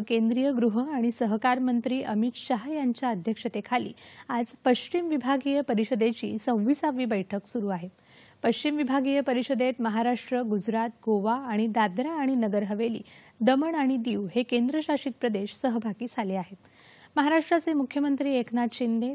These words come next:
तसंच उपमुख्यमंत्री देवेंद्र फडणवीस या परिषदेला उपस्थित आहेत. केंद्रीय गृह मंत्रालयाच्या अखत्यारीत असलेल्या आंतरराज्य परिषद सचिवालयाच्या वतीनं गुजरात सरकारच्या सहकार्यानं या परिषदेचं आयोजन केलं आहे.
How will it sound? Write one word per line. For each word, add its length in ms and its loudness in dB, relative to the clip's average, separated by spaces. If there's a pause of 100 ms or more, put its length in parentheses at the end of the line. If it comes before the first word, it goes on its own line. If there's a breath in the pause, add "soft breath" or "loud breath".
(100)
तसंच 300 -4
उपमुख्यमंत्री 760 -2
देवेंद्र 460 0
फडणवीस 520 -4 (280 loud breath)
या 80 2
परिषदेला 580 0
उपस्थित 540 -4
आहेत. 200 -8 (540 loud breath)
केंद्रीय 420 2
गृह 280 2
मंत्रालयाच्या 840 2
अखत्यारीत 580 0
असलेल्या 480 -2 (360 loud breath)
आंतरराज्य 760 2
परिषद 560 0
सचिवालयाच्या 840 0
वतीनं 640 -4
गुजरात 420 0
सरकारच्या 640 -2
सहकार्यानं 800 -2 (420 loud breath)
या 60 4
परिषदेचं 600 0
आयोजन 580 0
केलं 240 0
आहे. 240 -4